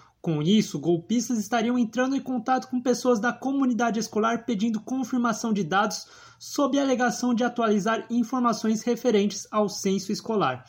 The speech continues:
O alerta foi feito pelo inep, o Instituto Nacional de Estudos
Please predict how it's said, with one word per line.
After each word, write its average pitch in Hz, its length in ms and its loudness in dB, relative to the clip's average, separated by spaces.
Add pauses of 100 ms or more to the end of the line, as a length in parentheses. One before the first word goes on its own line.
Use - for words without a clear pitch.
(320)
O 160 80 -2
alerta 156 380 0
foi 202 180 2
feito 208 300 2
pelo 233 200 2
inep, 226 580 2
o 170 100 2
Instituto 175 460 -4
Nacional 202 420 2
de 202 120 0
Estudos 269 500 2